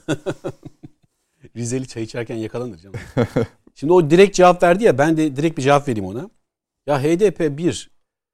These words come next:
Esenyurt İlçe Başkanlığı'nda arkasında işte, e, Abdullah Öcalan, bu terör örgütü başı Abdullah Öcalan'ın posterini taşıyan,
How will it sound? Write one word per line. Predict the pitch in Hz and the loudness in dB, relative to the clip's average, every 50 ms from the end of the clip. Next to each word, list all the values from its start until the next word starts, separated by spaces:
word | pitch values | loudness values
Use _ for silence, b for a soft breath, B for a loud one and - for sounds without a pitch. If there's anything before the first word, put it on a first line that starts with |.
| _ _ _ _ _ _ _ _ | _ _ _ _ _ _ _ _
Esenyurt | 123 127 - 180 185 180 165 - | -6 -2 0 2 2 2 0 -2
İlçe | - 127 - 175 | -6 -6 -4 -4
Başkanlığı'nda | 156 143 135 - - 139 131 120 123 120 120 123 143 156 139 | -2 -4 -4 -4 -6 -8 -6 -6 -6 -6 -4 -4 -4 -4 -2
arkasında | 131 123 - 143 127 - 139 135 123 139 147 147 - - - | -4 -4 -4 -4 -6 -4 -6 -4 -2 -2 -2 -4 -6 -8 -14
işte, | 101 - - - 135 | -14 -12 -10 -8 -6
e, | 135 139 131 - - 101 107 107 107 98 | -6 -6 -8 -12 -16 -18 -18 -18 -16 -14
Abdullah | - 117 117 120 135 131 131 139 139 | -12 -12 -8 -6 -6 -2 -2 -2 -2
Öcalan, | 139 127 123 135 123 120 120 117 113 107 | -2 -4 -6 -6 -6 -6 -6 -8 -10 -10
bu | 113 113 113 107 | -10 -10 -12 -10
terör | - 117 113 123 131 | -10 -8 -8 -6 -6
örgütü | 127 113 104 107 - - 113 110 104 95 87 | -8 -8 -10 -14 -16 -16 -16 -14 -16 -14 -10
başı | 110 113 - - 135 127 127 123 - _ - | -10 -10 -8 -8 -10 -12 -14 -16 -20 _ -20
Abdullah | 104 101 110 113 120 123 | -20 -18 -16 -14 -12 -12
Öcalan'ın | 123 113 120 107 104 104 110 117 120 | -12 -10 -10 -10 -10 -10 -10 -12 -14
posterini | 113 _ - 104 - - 120 117 117 | -14 _ -12 -12 -10 -10 -12 -12 -12
taşıyan, | - 98 - - 92 92 101 107 | -12 -14 -14 -14 -16 -16 -18 -20